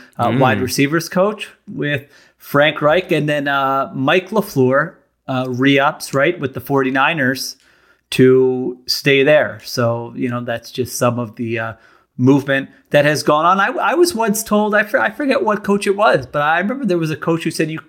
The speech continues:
Speaker 1: you can't coach your coaches. Like, the head coach does not have time to coach his coaches. You gotta hire people who you trust and delegate and just let them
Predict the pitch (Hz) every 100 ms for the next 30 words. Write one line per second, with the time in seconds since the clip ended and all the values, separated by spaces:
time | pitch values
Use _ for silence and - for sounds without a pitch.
0 | _ 175 151 - 185 208 - 151 131 131
1 | 123 135 123 127 101 - _ _ _ -
2 | 131 143 135 151 170 147 - 127 151 151
3 | - 151 160 143 - _ - 127 156 143
4 | 143 127 160 160 135 131 - _ - 131
5 | 139 139 135 123 147 170 - 139 131 135
6 | 127 - _ - 139 135 131 - 135 143
7 | - - _ _ - 131 127 127 120 139
8 | 156 156 139 131 131 135 127 131 127 139
9 | 135 139 131 131